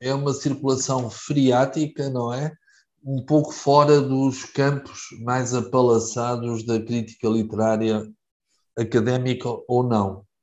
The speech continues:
ou mesmo aquela crítica mais subversiva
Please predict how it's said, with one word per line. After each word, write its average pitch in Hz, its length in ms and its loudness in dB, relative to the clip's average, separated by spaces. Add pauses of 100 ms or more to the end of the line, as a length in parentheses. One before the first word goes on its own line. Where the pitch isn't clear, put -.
(400)
ou 104 140 -2
mesmo 117 360 -2
aquela 113 540 -2
crítica 113 540 -6
mais 113 280 -4
subversiva 117 1080 -6